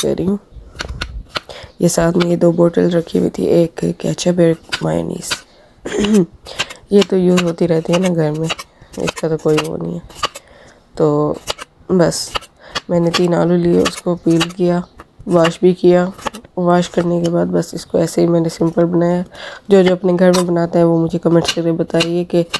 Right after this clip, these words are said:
वो वाकई ऐसे नाश्ता करते हैं और किन किन को इस तरह के आलू बना के मज़ा आता है सुबह के नाश्ते में।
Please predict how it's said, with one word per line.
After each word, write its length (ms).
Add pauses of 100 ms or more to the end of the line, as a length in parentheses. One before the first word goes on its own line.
(380)
वो 160
वाकई 280
ऐसे 300 (120)
नाश्ता 340
करते 260
हैं 80 (140)
और 200
किन 200
किन 220
को 140 (100)
इस 220
तरह 220
के 240
आलू 220 (840)
बना 340
के 180 (800)
मज़ा 280
आता 260
है 1120
सुबह 260
के 180
नाश्ते 320
में। 140